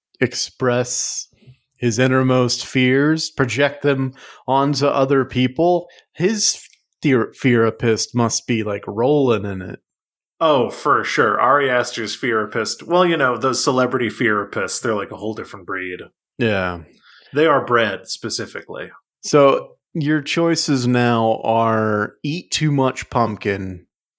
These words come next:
Speaker 1: and return to the patch, or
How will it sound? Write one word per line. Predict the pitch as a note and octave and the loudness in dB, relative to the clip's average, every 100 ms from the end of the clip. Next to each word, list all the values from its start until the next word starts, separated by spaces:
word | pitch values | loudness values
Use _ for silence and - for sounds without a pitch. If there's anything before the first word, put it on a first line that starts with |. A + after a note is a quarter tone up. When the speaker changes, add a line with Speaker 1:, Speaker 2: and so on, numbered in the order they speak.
| _ _ _ _ - | _ _ _ _ -4
Speaker 1:
and | A2 G#2 G2 F#2+ F#2+ - | 0 0 0 -4 -8 -8
return | A2+ G#2 - B2+ B2+ | -6 -4 0 2 2
to | B2 | 0
the | A2+ A2 | -2 -4
patch, | - G#2 F2+ F2+ - - - _ _ _ _ _ _ _ _ - | -2 0 0 -2 -6 -10 -10 _ _ _ _ _ _ _ _ -2
or | D3+ D3+ B2 G#2+ F2 E2 - | 0 2 2 2 0 -4 -8